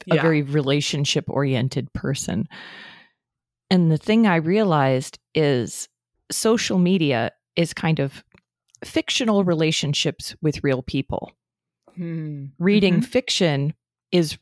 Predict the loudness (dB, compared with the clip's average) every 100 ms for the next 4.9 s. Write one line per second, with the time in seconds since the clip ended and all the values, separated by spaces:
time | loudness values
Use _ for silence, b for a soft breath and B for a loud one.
0 | -4 0 4 4 2 0 -2 -2 -2 -2
1 | -2 -4 -8 -12 -16 _ -4 -2 -2 -2
2 | -2 -4 -4 -6 -4 -6 -8 -14 _ _
3 | _ -4 0 0 0 -4 -2 -2 -2 -6
4 | -10 -6 -2 -2 -4 -4 -4 -4